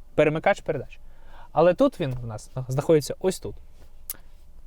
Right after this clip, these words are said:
Паркінг, драйв, задня, нейтралка. Все тут.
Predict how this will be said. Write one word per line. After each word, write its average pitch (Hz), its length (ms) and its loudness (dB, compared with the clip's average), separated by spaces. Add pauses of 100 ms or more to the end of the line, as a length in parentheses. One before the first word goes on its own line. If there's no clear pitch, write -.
(120)
Паркінг, 226 580 4 (800)
драйв, 180 340 6 (520)
задня, 160 480 2 (220)
нейтралка. 147 600 2 (760)
Все - 220 4
тут. - 260 -4